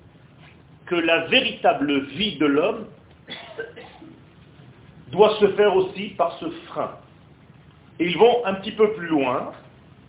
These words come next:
et ils nous disent que lorsque tu es vexé par quelqu'un, si tu sais freiner ta réaction, tu en sortiras grand. Si tu réponds immédiatement parce qu'il y a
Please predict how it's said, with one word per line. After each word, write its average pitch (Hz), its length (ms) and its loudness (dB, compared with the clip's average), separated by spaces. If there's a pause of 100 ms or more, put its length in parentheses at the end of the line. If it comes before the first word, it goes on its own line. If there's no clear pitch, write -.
(180)
et 196 140 2
ils 202 100 2
nous 208 80 0
disent 202 320 -2
que 180 100 -8
lorsque 226 400 0
tu 185 160 -6
es 160 120 2 (120)
vexé 160 540 0
par - 320 -6
quelqu'un, 165 540 -2 (1040)
si 156 120 -12
tu 208 160 -6
sais - 420 2 (140)
freiner 208 640 4 (360)
ta 131 100 4
réaction, 160 640 4 (1160)
tu 185 80 -4
en 170 140 2
sortiras 165 460 0
grand. - 300 -8 (1160)
Si - 120 -12
tu 180 140 -6
réponds 202 720 2 (180)
immédiatement 220 1000 4
parce - 200 0
qu'il 175 180 -10
y 196 60 6
a - 340 4